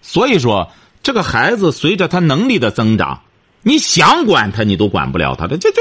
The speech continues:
你上边那个打电话的，也是内蒙的朋友，他闺女十九岁了，他爸妈想让他在家待着，不待着，这不又着急吗？给金山打电话，那意思怎么能让他在家待住啊？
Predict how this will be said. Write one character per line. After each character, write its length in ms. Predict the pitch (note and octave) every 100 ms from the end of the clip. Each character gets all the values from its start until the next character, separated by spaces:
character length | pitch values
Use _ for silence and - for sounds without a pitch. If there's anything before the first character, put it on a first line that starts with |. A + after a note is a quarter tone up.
| A4+
你 80 | F#4+
上 240 | - D4+ B3
边 120 | G#3+
那 80 | G3
个 80 |
打 140 | F3 D3
电 180 | E3 D#3
话 200 | E3+ C#3+
的， 140 | A#2+ _ _ _ _ _ _
也 240 | - D#3+
是 80 | F3+
内 220 | A#3 G#3
蒙 180 | C3+ A2
的 80 | C3
朋 180 | B2 B2
友， 80 | A#2+
他 100 | D3+
闺 180 | A#3+
女 100 | B3
十 180 | G3+ A3
九 200 | F3+ B2
岁 200 | D#3+ F#3
了， 180 | C3 G2+ _ _ _ _ _
他 240 | - C4 G#3+ - - _
爸 180 | B3+ A#3
妈 160 | B3 C4
想 240 | F#3 E3+
让 140 | C4 A#3
他 100 | F#3+
在 140 | G3+
家 180 | G3 F#3+
待 200 | G3+ G3+
着， 100 | E3+
不 80 | F3+
待 200 | A3 B3
着， 180 | D3+ - _ _ _ _ _ -
这 80 | A3
不 80 | C4+
又 160 | C4
着 240 | A3+ B3+ G#3
急 240 | D#3+ A3
吗？ 240 | A#3 E3+ - _ -
给 100 | E3
金 160 | G3+
山 160 | G#3+ G#3
打 120 | E3+
电 180 | D#3+ F3+
话， 260 | F#3 E3 - - -
那 120 | A3+
意 160 | A#3
思 140 | A#3 A3
怎 180 | F3 F#3
么 100 | A#3+
能 160 | A#3
让 160 | A#3 G#3+
他 80 | F#3
在 160 | G3+
家 180 | F#3+ G3
待 300 | F#3+ G#3+ A3+
住 160 | F#3 D3
啊？ 160 | A2+